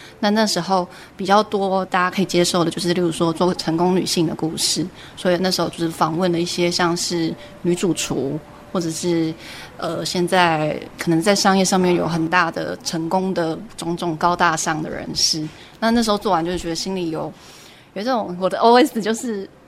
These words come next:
那个女性不是只有这样子而已，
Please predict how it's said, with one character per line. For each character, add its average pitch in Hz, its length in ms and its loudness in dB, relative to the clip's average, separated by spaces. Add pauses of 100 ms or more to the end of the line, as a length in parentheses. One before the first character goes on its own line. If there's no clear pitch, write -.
(160)
那 220 120 -4
个 185 200 0
女 185 200 0
性 220 260 2
不 202 80 -6
是 220 140 -4
只 214 100 2
有 190 80 6
这 180 140 0
样 196 240 2
子 - 120 -6 (140)
而 160 200 2
已， 208 200 -6